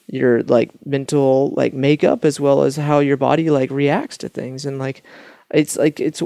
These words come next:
I, I would argue maybe the most important decision I ever made was going more, like, you know, plant-based and organic type foods completely, you know, and, like, getting rid of, you know, poisons that go into people's bodies, like, you know,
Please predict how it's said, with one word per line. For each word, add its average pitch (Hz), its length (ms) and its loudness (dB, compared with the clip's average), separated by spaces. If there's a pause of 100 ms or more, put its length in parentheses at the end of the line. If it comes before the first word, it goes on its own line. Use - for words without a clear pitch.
(120)
I, 170 180 4
I 160 220 4
would 170 180 4
argue 156 420 4
maybe 147 300 2
the 147 100 2
most 143 260 -2
important 143 360 -2
decision 147 340 -2
I 139 100 0
ever 147 180 2
made 131 200 2
was 135 160 -4
going 135 320 -4 (400)
more, 147 300 6
like, 135 280 2 (120)
you 170 100 0
know, 139 120 0
plant-based 139 720 2
and 139 300 -4
organic 147 640 2
type - 260 -4
foods 156 460 -2 (440)
completely, 151 720 2 (140)
you 151 120 2
know, 143 140 2
and, 147 100 -2
like, 131 220 0 (300)
getting 156 240 4
rid 139 200 6
of, 143 280 4
you 143 100 -2
know, 131 140 2
poisons 147 540 2
that 139 100 2
go 143 160 0
into 143 140 -2
people's 139 420 -4
bodies, 131 320 2
like, 127 180 -4
you 143 60 -4
know, 123 160 -6